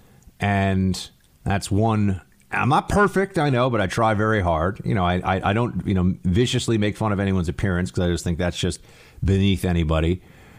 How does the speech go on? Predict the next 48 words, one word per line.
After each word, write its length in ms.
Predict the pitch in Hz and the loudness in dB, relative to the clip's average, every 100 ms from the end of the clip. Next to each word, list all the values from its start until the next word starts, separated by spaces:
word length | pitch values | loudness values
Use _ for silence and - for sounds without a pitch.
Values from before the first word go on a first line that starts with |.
| - - - | -20 -20 -4
Uh, 300 | 90 87 87 | 0 0 0
and, 320 | 101 98 92 95 | -2 0 -2 -2
and 120 | 95 | -2
I 100 | 90 | -2
try 280 | - 120 113 | 0 0 0
to 60 | |
keep 240 | - 107 101 | 0 0 2
it 60 | |
on 120 | 92 | 0
the 80 | 90 | 0
substance 560 | - 107 85 - 87 90 | 0 -2 -2 -2 -2 0
and 100 | 85 | 0
the 120 | 80 | 0
ideas. 760 | 76 76 90 85 76 - - - - - - - - - - | 0 0 0 0 -2 -8 -12 -14 -20 -20 -20 -20 -20 -8 -2
Uh, 80 | |
what 160 | 85 104 | 0 0
you 80 | 113 | 0
see 180 | 117 110 | 2 2
now, 320 | 117 113 98 | 2 2 0
especially 600 | 90 120 113 120 98 92 | -2 -2 -2 0 2 2
in, 160 | 90 | 0
in 120 | 90 87 | -2 -2
social 320 | 104 90 92 | -2 0 0
media 240 | 113 98 | 2 2
world, 280 | 87 87 85 | 2 2 2
is 80 | 80 | 0
that 180 | 92 92 | 0 -2
it's 200 | 87 113 | -2 0
always 380 | 113 107 95 | 2 2 0
just, 380 | - 110 92 - - - - - | -2 -2 -2 -6 -18 -20 -20 -10
just 240 | - 139 - | -2 -2 0
trying 300 | 135 117 107 | 0 0 0
to 100 | 98 | 0
destroy 920 | 90 - - 110 107 110 107 98 95 | 0 -2 -4 0 2 4 2 2 0
the 200 | 82 92 | -2 -2
people 640 | - - 135 101 87 85 | -2 -2 0 0 0 0
who 220 | - 101 87 | 0 2 2
are, 220 | 87 85 | 2 0
it's 140 | 92 | -2
always 340 | 127 139 123 - | 0 2 2 2
ad 220 | 104 92 | 0 0
hominem. 360 | 98 95 82 | 0 0 0
They're 80 | 82 | -2
trying 160 | 90 90 | -2 -4
to 60 | |
destroy 280 | 85 - 92 | -4 -2 -2
the 80 | 78 | 0
message. 480 | 82 82 82 76 | 0 -2 -4 -6